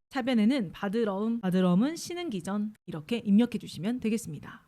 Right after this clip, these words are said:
이 번은 팔월 팔 일이죠. 날짜 변경해 볼게요. 팔월 팔 일.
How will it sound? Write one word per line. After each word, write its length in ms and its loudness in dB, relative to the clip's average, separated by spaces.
이 140 0
번은 480 2
팔월 320 2
팔 220 -2
일이죠. 480 -2
날짜 240 -6
변경해 340 -2
볼게요. 500 -4
팔월 360 -4
팔 160 -8
일. 360 -4